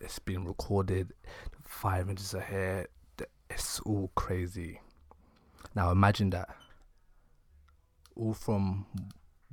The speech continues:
one little fridge freezer at fault. It made this craziness of a fire. How can that be?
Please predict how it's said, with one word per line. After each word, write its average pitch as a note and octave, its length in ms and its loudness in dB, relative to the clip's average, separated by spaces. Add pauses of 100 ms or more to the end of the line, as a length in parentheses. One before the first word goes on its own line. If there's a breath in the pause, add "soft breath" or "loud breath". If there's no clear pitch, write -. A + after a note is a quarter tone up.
one G2+ 260 4
little G2 380 0
fridge - 480 -2
freezer G2 580 2
at F2+ 160 0
fault. - 380 -2 (1300 soft breath)
It G#2 100 -2
made F#2+ 260 4 (100)
this G#2+ 240 2
craziness F#2 960 2
of E2 160 -4
a F#2 40 0
fire. F2 380 6 (840 soft breath)
How - 180 8
can A2+ 180 10
that G2+ 160 8
be? F#2 220 4